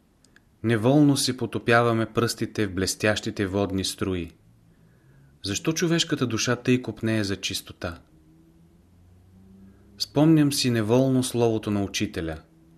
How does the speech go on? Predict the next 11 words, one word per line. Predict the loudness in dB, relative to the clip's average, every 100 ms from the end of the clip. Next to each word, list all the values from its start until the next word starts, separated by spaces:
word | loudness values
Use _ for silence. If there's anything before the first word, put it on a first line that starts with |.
| _ _ _ _ _ _ _ _ _ _ _ -8
"Вложи | -2 2 4 2 0
чистотата | 0 -2 -4 -2 -2 -2 -6
в |
сърцето | -4 -4 -2 -4 -4
си. | -8 -10 -12 -20 _ _ _ _ _ _ _ _ _ _ _ _ _ _ _ _ _ _ -20 -20 _ -2
Любовта | 0 0 0 2 2
ще | 2 0
дойде | 4 4 2 -2 -6 _ _ _ _ _ _ _ _ _ _ _ -20 -20 _ _ -2
и | 2
истинският | 2 2 0 0 -4 -6 -4
живот | -4 -2 -2 -4 -6 -18 -20